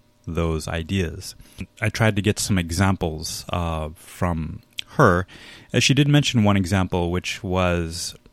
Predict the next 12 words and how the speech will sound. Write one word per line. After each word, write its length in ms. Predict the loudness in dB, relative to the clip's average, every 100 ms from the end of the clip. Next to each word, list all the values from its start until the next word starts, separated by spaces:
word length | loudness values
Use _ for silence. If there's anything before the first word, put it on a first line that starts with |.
| _ _
f-, 200 | -20 -20
for 220 | -2 2
example, 320 | 4 4 4
if 40 | 2
someone 280 | 0 0 0
asks 340 | -2 -2 -2
her 140 | 0
a 40 | -2
question, 560 | 0 0 0 0 -2 -4 -12 -20 -20 -20 _
uh, 420 | -4 -2 -4 -6 -10 -10
you 80 | -8
know, 160 | -6